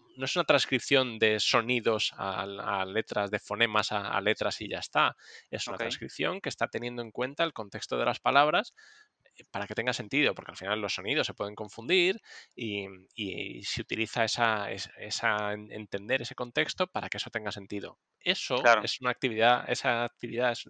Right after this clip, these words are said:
Speaker 1: eh, lo hace una inteligencia artificial, ¿vale? Eso se llama A S R, que es el Automatic Speech, Speech Recognition, y es una de las tecnologías que funcionan para que funcionen, eh, las interfaces de voz.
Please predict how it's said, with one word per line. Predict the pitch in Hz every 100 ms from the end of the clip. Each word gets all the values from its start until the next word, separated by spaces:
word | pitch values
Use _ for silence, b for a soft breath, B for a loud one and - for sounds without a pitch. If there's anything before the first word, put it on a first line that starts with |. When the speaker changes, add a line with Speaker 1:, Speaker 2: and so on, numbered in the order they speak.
| -
Speaker 1:
eh, | - _
lo | 95 101
hace | 117 143
una | 120
inteligencia | 107 - - 104 117
artificial, | - - - - - - b b
¿vale? | - 117
Eso | 113
se | 117
llama | 120 120 117 113 104 107
A | 123
S | 127 - 117
R, | 143 123 110 - B B B B
que | 110
es | -
el | 104
Automatic | 104 - 117 151 143 113
Speech, | - 131 120 - 117
Speech | - 123 - -
Recognition, | 120 101 92 104 92 - - _ B B B
y | 120 131
es | - - -
una | - 165 160 160 220
de | 202 117
las | 113
tecnologías | 131 117 117 120 - 151 190 202 -
que | -
funcionan | - 123 110 - 127 143 160
para | - 110
que | 101
funcionen, | - 107 - 139 101 98 101
eh, | - 120
las | 117 101 101 -
interfaces | 104 98 - 107 101
de | 98
voz. | 101 104